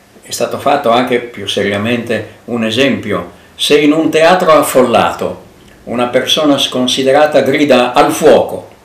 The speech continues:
e questo determina panico negli spettatori, con decessi, ferimenti, eccetera, questo grido è manifestazione di pensiero? Certo, anche se ha fatto sorgere un'azione, se ha spaventato, è una manifestazione di pensiero che però comporta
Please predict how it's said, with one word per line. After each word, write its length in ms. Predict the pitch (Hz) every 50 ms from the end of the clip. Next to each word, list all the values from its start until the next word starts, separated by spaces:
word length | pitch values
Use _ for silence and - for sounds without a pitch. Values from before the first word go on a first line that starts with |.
| _ _ _ _ - - - _ -
e 60 | 101
questo 420 | - 139 135 131 131 - - 127
determina 600 | 110 107 117 110 123 123 127 123 120 113 113 107 104
panico 540 | 107 - 131 135 131 131 127 123 120 110 107
negli 280 | 104 107 104 101 107
spettatori, 800 | 110 - - 117 107 - - 104 - 113 110 110 98 85 87 - - - - - _ _ _
con 400 | _ - 95 101 107 101 95 95 95
decessi, 680 | 101 98 - - 110 110 110 - - - 113 95 92 90
ferimenti, 680 | - - 101 98 101 101 113 117 113 113 107 - 104
eccetera, 500 | 98 - - 123 113 98 - 87 85 - - - - _ _ _
questo 320 | - 175 175 - - 165
grido 560 | 160 180 180 165 131 107 101 90 80 - - -
è 140 | - 139 143
manifestazione 880 | 135 127 123 120 127 123 - 127 120 - 127 120 - 139 143 135 123
di 100 | 110 110 104
pensiero? 720 | 101 107 107 104 - - 107 98 90 - - - - - _
Certo, 560 | - 196 196 175 - - - 92 - - - - - - _ _ _ _ _
anche 420 | - 160 185 202 196 190 196 170
se 140 | - - 143
ha 60 | 127
fatto 360 | - - 143 123 - - 143
sorgere 460 | 147 - - 156 147 143 143 147 139 139
un'azione, 640 | 139 131 127 127 - - 170 165 - 107 95 87
se 160 | 87 - 107 110
ha 60 | 110
spaventato, 800 | - - 123 123 123 127 127 127 160 156 147 - - 101 87 - - - - - -
è 120 | - 151 147
una 160 | 147 151 151
manifestazione 800 | 151 151 156 160 160 - 151 147 - 156 147 - 185 185 180 160
di 80 | 139 -
pensiero 440 | 123 127 123 - 175 147 - -
che 140 | - - -
però 240 | - 117 120 147 151
comporta 600 | - 110 104 - - 117 123 117 - 131 113